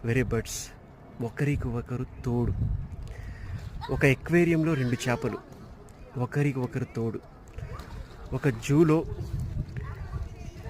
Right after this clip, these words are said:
రెండు సింహాలు, రెండు పులులు, even కుక్కలు కూడా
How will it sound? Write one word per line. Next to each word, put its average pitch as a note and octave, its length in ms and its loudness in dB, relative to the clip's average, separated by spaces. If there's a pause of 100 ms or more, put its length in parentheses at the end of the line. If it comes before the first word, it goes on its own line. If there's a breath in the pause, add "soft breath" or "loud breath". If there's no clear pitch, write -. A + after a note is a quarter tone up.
(120)
రెండు C3+ 420 2 (140)
సింహాలు, C3+ 560 2 (600)
రెండు C3 380 2
పులులు, C3+ 520 4 (1000)
even D3+ 260 4
కుక్కలు E3 540 4
కూడా B2+ 240 0